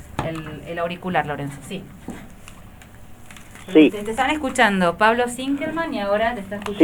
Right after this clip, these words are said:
Speaker 2: Sí, sí,
Speaker 1: Osvaldo
Speaker 2: sí,
Speaker 1: Bedoya,
Speaker 2: conociéndole la
Speaker 1: ¿sí?
Speaker 2: voz, quienes estaban en la, en la radio, a Pablo, buenos días, y Bedoya y Gastón.
Speaker 1: Y Gastón, a ver,
Speaker 2: Sí,
Speaker 1: mira, yo, yo
Speaker 2: estaban
Speaker 1: lo voy a
Speaker 2: hablando con
Speaker 1: pasar.
Speaker 2: respecto a la vo-, cuando se llevó a elección la cooperativa, que fue el ocho por ciento y somos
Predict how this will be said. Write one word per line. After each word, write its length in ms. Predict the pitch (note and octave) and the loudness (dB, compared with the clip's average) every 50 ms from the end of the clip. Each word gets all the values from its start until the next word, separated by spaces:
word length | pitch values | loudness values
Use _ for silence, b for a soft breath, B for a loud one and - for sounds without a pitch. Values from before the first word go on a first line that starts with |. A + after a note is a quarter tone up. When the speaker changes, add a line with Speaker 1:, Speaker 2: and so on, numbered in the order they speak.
| F#4 G4 | 10 10
Speaker 2:
Sí, 80 | A3 - | 10 10
sí, 120 | F3 D#3+ | 10 10
Speaker 1:
Osvaldo 380 | - - - - - - F3+ - | 10 6 2 -2 -2 -2 2 6
Speaker 2:
sí, 80 | - - G#3 | 6 6 6
Speaker 1:
Bedoya, 120 | G#3+ G#3+ | 6 8
Speaker 2:
conociéndole 540 | - C3 C3 A#2+ F#3 F#3 F3+ F#3 F3 F3 F3 | 8 8 8 10 10 12 12 12 12 12 12
la 80 | E3+ D#3+ | 12 12
Speaker 1:
¿sí? 60 | D#3+ | 12
Speaker 2:
voz, 260 | F3 F#3+ F#3 E3+ - - | 12 12 12 10 10 8
quienes 180 | F3+ E3+ E3 D3+ | 10 10 10 10
estaban 300 | - E3 D#3+ D#3+ D3+ D3+ | 10 10 10 12 12 10
en 160 | C#3 C3+ B2+ | 10 10 10
la, 460 | A#2+ A#2+ A#2+ A2+ A2+ A2 G#2+ G#2 G2 | 10 10 10 10 10 10 10 8 8
en 200 | G2+ G#2+ A2 G#2+ | 6 2 4 6
la 100 | A2 G#2+ | 8 8
radio, 400 | G#2 B2 C#3+ D#3+ E3+ E3 D#3+ D3 | 10 10 12 12 12 12 12 12
a 40 | A2 | 10
Pablo, 580 | - - B2+ C#3 E3 E3 D#3+ E3 E3+ E3+ E3 D#3+ - | 10 10 10 10 10 10 10 12 10 10 8 6 2
buenos 300 | A2+ G#2 A2+ A2+ A2 A2 | 4 6 8 8 8 8
días, 280 | B2+ D3 D#3+ E3 D#3 C#3 | 8 8 8 8 8 8
y 300 | B2 A2 G2+ F#2+ F#2 F2+ - - - b b b b b b - - | 6 6 4 0 -4 -6 -10 -16 -20 b b b b b b 2 6
Bedoya 540 | A2 A2+ A2+ A#2 C3+ E3+ E3 - - D3 B2+ | 10 12 12 12 12 10 8 8 10 12 12
y 260 | B2 A#2+ A2 G#2+ G2+ | 12 12 10 10 8
Gastón. 340 | G#2 - - - D#3+ C3 - - - - - | 8 8 10 10 8 8 6 2 -8 -14 -12
Speaker 1:
Y 100 | F#3 F3+ | -8 -4
Gastón, 920 | F#3 F3+ F3+ - - D3+ C#3 C#3 - E3+ E3+ F3+ F3+ - A3 A#3 A#3+ A#3 | -4 -4 -4 -4 -4 -6 -6 -4 -4 0 0 0 2 2 2 0 2 4
a 60 | - | 6
ver, 80 | - - | 8 10
Speaker 2:
Sí, 60 | - | 10
Speaker 1:
mira, 160 | B2+ - - | 8 6 4
yo, 80 | - - | 2 0
yo 60 | - | 0
Speaker 2:
estaban 220 | - - D#3+ F3 F#3 | 8 12 12 12 12
Speaker 1:
lo 20 | |
voy 80 | F3+ F3+ | 12 12
a 40 | F3 | 12
Speaker 2:
hablando 240 | F#3+ G3 G3 G3+ F3+ | 12 12 12 12 12
con 100 | F3+ E3 | 12 12
Speaker 1:
pasar. 100 | D#3 D#3+ | 12 10
Speaker 2:
respecto 280 | - F#3 F3 - F#3 D#3+ | 8 8 8 10 12 12
a 20 | |
la 100 | D#3+ D3 | 12 12
vo-, 280 | C#3 C#3+ - - A#2 - | 12 12 12 12 8 8
cuando 280 | - C3 B2 B2+ C3 B2 | 8 10 12 12 12 10
se 140 | - - B2+ | 10 8 8
llevó 200 | B2 C3 D#3 F3+ | 12 12 12 12
a 40 | F#3+ | 12
elección 360 | F3 D3 - - F3 F3 E3 | 12 10 10 8 10 10 12
la 80 | D3+ | 10
cooperativa, 680 | C3+ - C3 B2 B2+ B2 A#2+ - - - C3+ B2 A2 G#2 | 10 10 8 10 12 12 12 10 8 8 10 12 10 10
que 100 | - - - | 8 4 6
fue 140 | - C#3+ C#3 | 8 10 12
el 60 | D3 | 12
ocho 200 | D#3 - - C#3 | 10 10 8 6
por 140 | - - - | 6 6 8
ciento 220 | - D#3 C#3+ C#3 | 8 8 8 8
y 60 | B2 - | 6 6
somos 260 | - B2+ B2+ B2 | 6 8 8 8